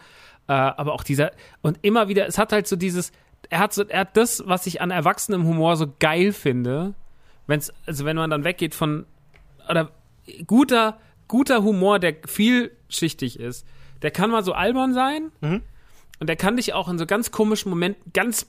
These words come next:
Speaker 1: bitter berühren. Zum Beispiel, ich find die ganzen Gespräche mit diesem, mit Socko, find ich einfach nur krank.
Speaker 2: Unfassbar
Speaker 1: Also auch wie
Speaker 2: düster
Speaker 1: der
Speaker 2: auch.
Speaker 1: Socko, Hä?
Speaker 2: unfassbar düster auch mit der ganzen Atmosphäre, die sich dann, dann mit aufbaut.
Speaker 1: Ja, ja,
Speaker 2: Aus einem
Speaker 1: voll. Und
Speaker 2: eigentlich
Speaker 1: dass er
Speaker 2: Kinderlied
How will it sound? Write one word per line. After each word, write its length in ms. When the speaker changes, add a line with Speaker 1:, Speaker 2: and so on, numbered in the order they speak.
Speaker 1:
bitter 260
berühren. 460
Zum 140
Beispiel, 220
ich 80
find 200
die 100
ganzen 380
Gespräche 420
mit 180
diesem, 320
mit 180
Socko, 920
find 260
ich 200
einfach 360
nur 220
krank. 640
Speaker 2:
Unfassbar 320
Speaker 1:
Also 220
auch 40
wie 60
Speaker 2:
düster 200
Speaker 1:
der 80
Speaker 2:
auch. 140
Speaker 1:
Socko, 340
Hä? 200
Speaker 2:
unfassbar 420
düster 500
auch 160
mit 100
der 80
ganzen 240
Atmosphäre, 440
die 120
sich 120
dann, 140
dann 160
mit 140
aufbaut. 460
Speaker 1:
Ja, 160
ja, 60
Speaker 2:
Aus 100
einem 100
Speaker 1:
voll. 120
Und 60
Speaker 2:
eigentlich 240
Speaker 1:
dass 40
er 60
Speaker 2:
Kinderlied 600